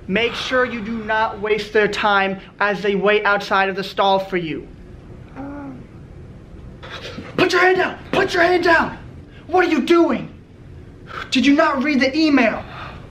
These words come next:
Rash arm movements such as raising your hand are prohibited. If you have a question, you must rotate your head circularly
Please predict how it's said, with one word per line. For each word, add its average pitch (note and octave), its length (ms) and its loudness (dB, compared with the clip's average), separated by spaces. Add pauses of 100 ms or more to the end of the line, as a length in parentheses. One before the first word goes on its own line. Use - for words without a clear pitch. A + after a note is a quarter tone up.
(120)
Rash D#4 380 0 (100)
arm C#4 280 -4
movements B3+ 440 0
such C4+ 180 -2
as G3+ 160 -2
raising C4 300 2
your C4 140 2
hand C4 320 0 (120)
are C4 180 2
prohibited. C#4 1200 0 (1700)
If C#4+ 280 2
you C4 160 6
have B3+ 420 2
a B3+ 120 4
question, A#3 800 -2 (160)
you A#3 160 0
must A#3+ 420 0 (180)
rotate A#3+ 540 -2
your A#3 120 -2
head A#3 260 -4
circularly B3 680 -4